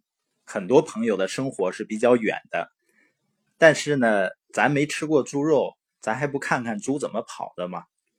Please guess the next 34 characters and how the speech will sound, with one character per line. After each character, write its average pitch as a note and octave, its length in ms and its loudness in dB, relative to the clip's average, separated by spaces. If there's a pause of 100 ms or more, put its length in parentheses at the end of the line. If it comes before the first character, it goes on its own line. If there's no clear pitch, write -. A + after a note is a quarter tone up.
(260)
另 F3 160 8
外 D#3+ 180 8
呢， A#2 160 2
这 D#3 160 2
也 A2+ 140 2
是 - 120 -2
我 G#2 160 2
们 G#2 220 -6
努 F2 160 -8
力 B2 180 -2
的 F#2 140 -6
一 G2 100 -10
个 A2+ 100 -4
方 C#3+ 260 0
向。 - 240 -6 (1300)
而 D#3 180 10
且 A#2 220 2
呢， A#2 240 6
可 - 120 -6
能 A#2 160 4
会 F#3+ 160 10
有 A2 140 6
一 - 20 -2
些 D#3 220 6
词 - 380 0
汇 D#3 260 6
啊， E2+ 140 2 (100)
我 F#2 100 -2
们 A#2+ 400 -2
不 B2 140 2
是 E3+ 160 4
很 F2+ 300 -4
理 A2+ 240 -2
解。 F#2+ 240 -6